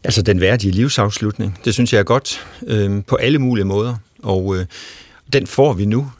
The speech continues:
Statsministeren, som I lige spillede, har også givet udtryk for sin personlige holdning, øh, til det. Jeg har også givet udtryk for min personlige holdning. Og det er præcis den debat, jeg tror, der er frugtbar for en samlet befolkning i øjeblikket. Og derfor hilser jeg bare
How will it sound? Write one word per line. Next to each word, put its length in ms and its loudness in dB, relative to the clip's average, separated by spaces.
Statsministeren, 720 0
som 160 -2
I 40 -4
lige 180 -2
spillede, 440 -2
har 120 -2
også 220 -2
givet 120 -2
udtryk 320 -4
for 100 -12
sin 220 -6
personlige 460 0
holdning, 580 0
øh, 140 -2
til 200 -4
det. 140 -6
Jeg 120 4
har 80 -2
også 160 -2
givet 140 -2
udtryk 320 -4
for 100 -10
min 280 0
personlige 440 0
holdning. 340 0
Og 120 0
det 80 4
er 40 4
præcis 580 -2
den 200 0
debat, 520 -2
jeg 120 -4
tror, 220 2
der 240 -2
er 140 -4
frugtbar 760 -2
for 200 2
en 400 -2
samlet 420 0
befolkning 680 -4
i 60 -2
øjeblikket. 460 -4
Og 120 -2
derfor 220 0
hilser 300 -2
jeg 120 -2
bare 180 0